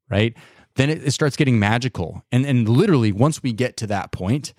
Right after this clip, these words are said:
that is when we start creating great jazz improvisation, because we're hearing ideas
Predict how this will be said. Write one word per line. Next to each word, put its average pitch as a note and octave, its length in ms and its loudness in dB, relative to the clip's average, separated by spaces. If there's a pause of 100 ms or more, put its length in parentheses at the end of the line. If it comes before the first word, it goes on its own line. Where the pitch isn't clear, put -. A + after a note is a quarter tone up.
(520)
that B2 420 -2
is B2+ 360 2
when A2+ 580 2 (340)
we G#2 600 2 (340)
start A#2+ 420 -4
creating A2 360 2
great G2+ 220 0
jazz F#2+ 300 -2
improvisation, E2+ 960 -6
because G#2+ 560 0 (400)
we're G#2 140 2
hearing C3 380 2
ideas G2+ 600 2